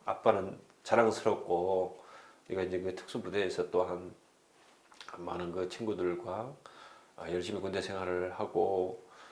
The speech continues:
정말로 너 아빠는, 아, 이제 네가 이제 대한민국의 군인으로서 그 사명도 잘 했고,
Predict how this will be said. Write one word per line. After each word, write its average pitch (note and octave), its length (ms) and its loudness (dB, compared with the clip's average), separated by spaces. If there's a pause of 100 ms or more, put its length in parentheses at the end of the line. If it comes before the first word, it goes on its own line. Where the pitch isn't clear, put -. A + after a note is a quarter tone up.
(240)
정말로 G2+ 340 2
너 F#2+ 200 6
아빠는, F#2+ 680 4 (600)
아, E2+ 480 -8
이제 F#2 680 4 (960)
네가 F#2+ 180 2
이제 F2 300 2
대한민국의 F#2 500 4
군인으로서 F2+ 1040 0 (560)
그 F2 160 -2
사명도 F#2+ 600 2 (420)
잘 E2+ 260 -2
했고, E2+ 720 -2